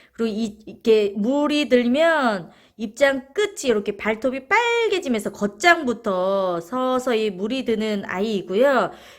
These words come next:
요 아이는 입장 끝이 전체적으로 약간, 네, 그 능선처럼,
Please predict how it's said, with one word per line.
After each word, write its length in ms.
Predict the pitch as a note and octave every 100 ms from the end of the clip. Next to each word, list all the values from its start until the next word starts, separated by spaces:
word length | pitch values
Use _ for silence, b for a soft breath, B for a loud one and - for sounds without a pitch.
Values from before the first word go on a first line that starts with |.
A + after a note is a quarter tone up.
| _
요 120 | B3
아이는 380 | C#4 B3 C4 C4
입장 320 | A3+ G#3+ D#4
끝이 280 | E4 F4 D#4+
전체적으로 1300 | - A3+ B3+ B3 E4+ E4+ D4+ C4 C4+ C4 C4+ C4 A3
약간, 580 | F#3+ - G#3+ A3 C#4 C4+
네, 460 | F#3+ F#3 F3 E3 b b b b _
그 100 | G3
능선처럼, 1040 | F#3+ B3 F4 F4 D4+ B3+ G#3+ F3+ G#3+ F#4